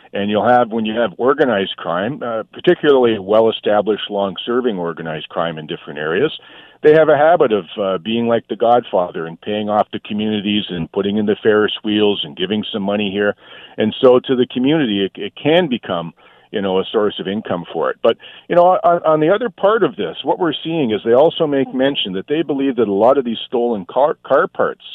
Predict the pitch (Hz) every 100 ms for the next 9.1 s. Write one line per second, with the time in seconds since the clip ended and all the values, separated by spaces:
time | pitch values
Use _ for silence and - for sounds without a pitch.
0 | - _ _ _ _ - 98 98 101 113
1 | 147 151 123 113 123 123 131 120 - 113
2 | 113 113 110 123 156 120 113 110 113 98
3 | 110 107 104 - 107 - 101 - - 107
4 | 95 - - - _ _ - 90 98 85
5 | 110 117 - 92 78 80 135 123 117 170
6 | 185 190 - 160 131 113 - - 147 151
7 | 135 123 131 110 113 - - 143 110 -
8 | _ _ _ _ - - 78 - - 85